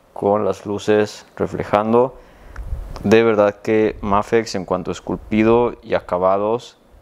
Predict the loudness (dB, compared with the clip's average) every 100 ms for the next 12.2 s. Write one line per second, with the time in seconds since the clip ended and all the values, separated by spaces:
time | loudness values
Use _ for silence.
0 | -20 -20 -20 -20 -20 -20 -20 -20 -12 -2
1 | 0 4 4 4 2 2 2 -2 -2 -4
2 | -2 -4 -4 2 4 2 -4 -20 -20 -20
3 | -20 -20 -10 -2 0 0 2 2 2 -2
4 | -18 -20 -20 -14 2 2 4 2 0 -2
5 | 0 0 0 0 -2 -2 -4 -4 0 -2
6 | -2 -10 -20 -20 -20 -20 -6 -2 0 2
7 | 4 4 2 2 0 2 -2 -2 -4 -2
8 | 0 0 -2 -6 -18 _ -20 -20 0 0
9 | 0 4 4 4 -2 -4 -6 -2 0 0
10 | 0 0 0 -2 -6 -6 -4 -4 -10 -8
11 | -8 -4 -4 -4 -2 -2 0 -2 -2 0
12 | 0 0